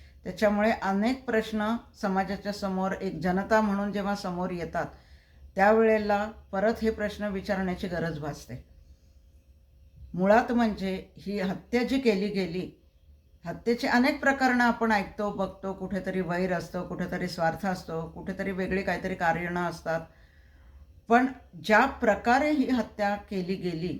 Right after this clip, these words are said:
म्हणजे जे टॉर्चर त्यांना सहन करायला लागलेलं आहे तीन तासात, ते कुठल्या YouTube-वरच्या भाष-, अ, व्हिडिओमध्ये म्हणा, बातम्यांमधून म्हणा, कुठल्या लेखांमधून म्हणा, जेव्हा वा-, वाचण्यात आलं, त्यावेळेला अक्षरशः हृदयाचा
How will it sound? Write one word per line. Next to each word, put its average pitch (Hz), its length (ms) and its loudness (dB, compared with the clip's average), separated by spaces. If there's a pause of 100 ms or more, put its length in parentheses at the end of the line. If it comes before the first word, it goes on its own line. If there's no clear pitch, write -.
(140)
म्हणजे 160 200 -4
जे 170 160 -4
टॉर्चर 170 500 0
त्यांना 214 340 0
सहन 190 280 -2
करायला 165 380 -2
लागलेलं 151 400 -2
आहे 160 260 -4
तीन 185 320 -4
तासात, 160 400 -2 (1080)
ते 202 500 -4 (440)
कुठल्या 190 300 4
YouTube-वरच्या 190 1080 0 (220)
भाष-, 170 380 -4
अ, 175 320 -2 (240)
व्हिडिओमध्ये 185 600 0
म्हणा, 165 380 0
बातम्यांमधून 170 880 -2
म्हणा, 160 280 -2
कुठल्या 160 360 -4
लेखांमधून 165 640 -4
म्हणा, 151 300 -2
जेव्हा 160 360 -6
वा-, 165 260 -10
वाचण्यात 175 520 -6
आलं, 160 320 -4 (520)
त्यावेळेला 208 440 4
अक्षरशः 214 840 -2
हृदयाचा 185 680 -4